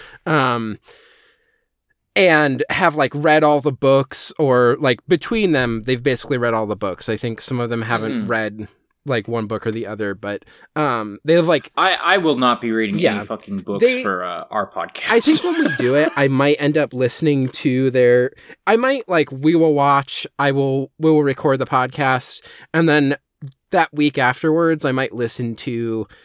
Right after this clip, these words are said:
Speaker 1: their podcast on that episode, and then maybe the next time be like, "Oh, here's some things that I, like, didn't catch that they brought up because, you know, fans are talking about it or whatever."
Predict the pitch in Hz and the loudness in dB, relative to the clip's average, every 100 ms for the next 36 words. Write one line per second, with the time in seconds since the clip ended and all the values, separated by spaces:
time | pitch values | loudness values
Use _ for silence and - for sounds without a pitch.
0 | _ _ _ _ _ 135 131 135 127 139 | _ _ _ _ _ -6 0 2 2 2
1 | 127 123 - 131 123 - 123 127 123 95 | 2 2 0 0 0 -2 -2 0 -2 -4
2 | 113 131 180 147 147 127 123 123 120 117 | -6 -2 -2 0 -2 -4 -6 -6 -4 -6
3 | 113 - 131 123 127 120 120 - 170 175 | -6 -6 -4 -4 -4 -4 -6 -4 0 2
4 | 160 139 156 - 165 143 131 127 131 120 | 2 4 2 2 -4 -4 -4 -4 -2 -2
5 | 117 117 123 135 127 - 120 117 - 120 | -2 -4 -4 -6 -6 -2 -2 -2 -8 -8
6 | 127 117 113 113 - 113 117 104 - - | -6 -4 -2 -4 -6 -6 -4 -4 -6 -14
7 | - - _ _ _ _ 151 123 104 131 | -20 -20 _ _ _ _ -4 -2 -2 0
8 | 110 104 - - 104 117 98 92 104 98 | 0 -2 -6 -4 -4 -6 -8 -8 -10 -14
9 | 92 104 - - | -14 -16 -16 -18